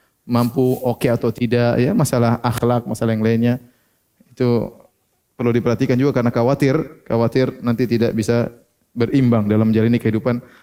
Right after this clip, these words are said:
rumah tangga. Baik, demikian saja,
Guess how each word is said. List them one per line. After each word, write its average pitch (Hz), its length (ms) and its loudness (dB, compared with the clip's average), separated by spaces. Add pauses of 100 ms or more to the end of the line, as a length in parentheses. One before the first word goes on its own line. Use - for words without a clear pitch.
(140)
rumah 110 240 -2
tangga. 104 320 -4 (2000)
Baik, 160 240 0
demikian 139 320 2
saja, 131 240 2